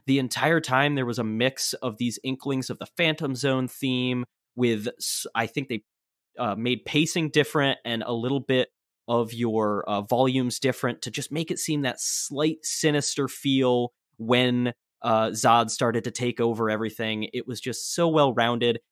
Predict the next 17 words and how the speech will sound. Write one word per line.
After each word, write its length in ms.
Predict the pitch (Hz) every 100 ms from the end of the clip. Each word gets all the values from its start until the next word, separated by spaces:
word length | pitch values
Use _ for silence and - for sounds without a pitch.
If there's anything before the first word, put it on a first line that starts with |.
| _
And 100 | 131
then 60 | 127
I 60 | 131
wanted 220 | 165 180
to 60 |
talk 200 | 160 160
about 140 | 147 135
it 80 | 127
last 240 | 131 -
week, 140 | 139
and 100 | 123
I 40 | 110
totally 340 | - 143 135
forgot. 460 | 123 117 117 117 113 _ _ -
Razor's 600 | 113 135 151 160 156 -
theme 560 | - 135 139 147 135
was 360 | 110 127 123 110